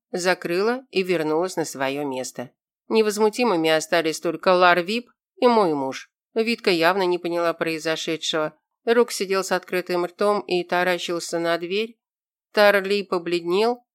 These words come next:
и всё пытался что-то сказать. «Это невозможно», наконец выдавил он из себя. «Никто не может разрушить мою защиту». «Возможно»,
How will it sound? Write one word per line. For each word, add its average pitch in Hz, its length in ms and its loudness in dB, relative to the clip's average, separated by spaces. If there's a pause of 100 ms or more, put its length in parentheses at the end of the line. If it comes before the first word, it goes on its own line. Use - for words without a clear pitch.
(120)
и 202 140 0
всё 233 180 -2
пытался 170 480 -4
что-то 139 300 -12
сказать. 131 600 -8 (600)
«Это 147 320 -2
невозможно», 139 1040 -2 (220)
наконец 180 540 0
выдавил 135 420 -8
он 131 140 -6
из 131 140 -10
себя. 127 380 -6 (540)
«Никто 143 600 -2
не 185 140 2
может 151 400 -2
разрушить 147 640 -4
мою 139 320 -4
защиту». 143 720 -6 (460)
«Возможно», 143 1000 2